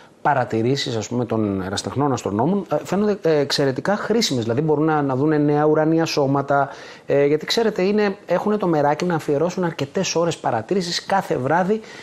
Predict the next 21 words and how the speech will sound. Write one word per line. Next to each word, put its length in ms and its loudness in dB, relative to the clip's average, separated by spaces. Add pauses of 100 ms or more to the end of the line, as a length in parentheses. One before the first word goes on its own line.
(120)
επί 140 -4
πάρα 260 0
πολλά 220 0
χρόνια. 340 -4 (240)
Επομένως, 500 2
ναι, 200 2 (220)
υπάρχουν, 600 0
ε, 200 0 (260)
διάφορα 380 0
inputs 460 -2
που 200 -6
μας 180 -2
δίνουν 240 2
και 100 -2
τα 360 0
αξιοποιούμε, 680 0
βέβαια, 460 2 (320)
ε, 300 2 (360)
εμείς, 300 0
ας 100 -6
πούμε, 280 0